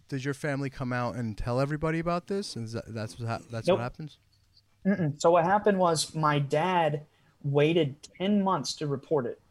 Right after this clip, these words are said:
Speaker 1: Hmm.
Speaker 2: because he and my mom were, like, basically fighting so bad about it. 'Cause you gotta remember, we were
Speaker 1: Yeah.
Speaker 2: Pentecostal.
Speaker 1: Okay.
Speaker 2: Like, i-, in, in the frame of Pentecostal thinking, you can't talk about ghosts. You can't talk about anything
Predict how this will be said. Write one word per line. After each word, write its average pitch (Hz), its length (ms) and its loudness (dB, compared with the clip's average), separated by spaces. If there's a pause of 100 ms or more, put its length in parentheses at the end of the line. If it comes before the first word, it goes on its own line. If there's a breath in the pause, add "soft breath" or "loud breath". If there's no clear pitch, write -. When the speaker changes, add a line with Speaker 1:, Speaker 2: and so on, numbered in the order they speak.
Speaker 1:
Hmm. 123 100 -12
Speaker 2:
because 143 260 -2
he 165 100 0
and 165 100 0
my 156 100 6
mom 151 360 4
were, 143 100 2
like, 123 240 -2
basically 147 320 2
fighting 151 480 0
so 170 160 6
bad 165 240 6
about 180 260 4
it. - 100 -2
'Cause 185 120 -2
you 214 60 0
gotta 254 200 6
remember, 160 380 2
we 180 160 2
were 254 100 2
Speaker 1:
Yeah. - 60 -2
Speaker 2:
Pentecostal. 143 720 -2
Speaker 1:
Okay. - 100 -2
Speaker 2:
Like, 123 260 0 (840 soft breath)
i-, 170 160 2
in, 175 280 2
in 170 280 0
the 151 100 -2 (140)
frame 226 320 6
of 143 240 2 (300)
Pentecostal 180 720 2
thinking, 233 480 0
you 180 180 2
can't 208 300 -2 (180)
talk 170 260 4
about 139 360 2
ghosts. 160 600 2
You 170 120 0
can't 151 260 -2
talk 175 220 4
about 156 260 2
anything 208 640 2